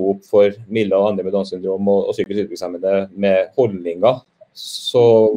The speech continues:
så skulle jeg jo tro at, eh, det var noe de fleste synes var greit, men det, der var det jo da, der var det mye, mye, <laughs> mye motstand, eh, fra enkelte, ikke sant? Altså, det går jo på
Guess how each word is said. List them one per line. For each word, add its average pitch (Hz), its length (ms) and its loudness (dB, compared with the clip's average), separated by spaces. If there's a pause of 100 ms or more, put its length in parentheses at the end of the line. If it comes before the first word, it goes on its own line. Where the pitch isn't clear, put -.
(400)
så 113 640 0
skulle 113 240 -4
jeg 113 80 0
jo 120 80 -12
tro 123 220 0
at, - 160 -14
eh, 104 1040 0 (180)
det 101 600 0 (340)
var 107 240 2
noe 101 160 -2
de 101 80 -6
fleste 104 540 0 (1040)
synes 120 200 -4
var 120 80 -4
greit, 147 260 2
men 135 180 0
det, 127 240 4
der 127 180 2
var 104 220 2
det 107 80 0
jo 117 100 2
da, 107 140 4 (760)
der 110 160 -2
var 113 160 -2
det 110 160 -8
mye, 98 320 -4 (420)
mye, 107 360 -4 (260)
<laughs> 135 80 -14 (680)
mye 135 300 2
motstand, 127 560 0
eh, 127 220 6
fra 120 200 0
enkelte, 104 340 -2
ikke 135 160 0
sant? 135 240 -4
Altså, 123 220 -6
det 120 140 -4
går 110 200 0
jo 101 80 -2
på 113 160 0